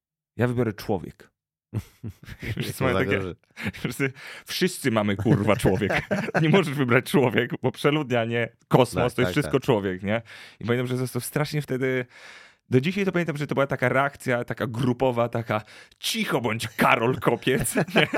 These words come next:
Speaker 1: Gdzie trochę było to śmieszne i też jak to tak, wiesz, nagle wybuchło i tak dalej. I pamiętam, że on się strasznie na tym zamknął, co też jakby finalnie, no, nie było dobrze, że tak to wyszło, ale
Speaker 2: A co on w końcu miał, nie pamiętasz?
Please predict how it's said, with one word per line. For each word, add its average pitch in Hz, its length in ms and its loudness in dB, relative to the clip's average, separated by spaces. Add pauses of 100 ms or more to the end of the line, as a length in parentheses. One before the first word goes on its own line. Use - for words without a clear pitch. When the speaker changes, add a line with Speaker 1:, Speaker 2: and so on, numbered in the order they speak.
(880)
Speaker 1:
Gdzie 147 300 0 (340)
trochę 180 280 2
było 160 240 0
to 143 120 -8
śmieszne 131 400 -2
i 127 60 -4
też 131 140 -2
jak 123 160 -2
to 120 120 0
tak, 123 180 -2
wiesz, 104 300 0
nagle 113 320 0
wybuchło 117 460 0
i 107 100 -4
tak 120 140 -6
dalej. 131 220 0
I 139 40 -8
pamiętam, 123 240 -8
że 131 80 -2
on 131 60 -4
się 117 120 -6
strasznie 135 300 -4
na 127 80 -6
tym 127 140 -6
zamknął, 139 380 -2 (360)
co 131 120 0
też - 260 -2 (220)
jakby 117 340 0 (140)
finalnie, 131 400 0
no, 127 80 -4
nie 131 120 -2
było 123 180 2
dobrze, 107 380 0
że 101 120 -4
tak 104 260 -4
to 101 240 0
wyszło, 113 500 0
ale 117 140 0
Speaker 2:
A 120 40 -2
co 110 100 2
on 95 60 0
w - 60 -16
końcu 92 240 -6
miał, 104 140 -2
nie 107 100 -6
pamiętasz? 90 480 -6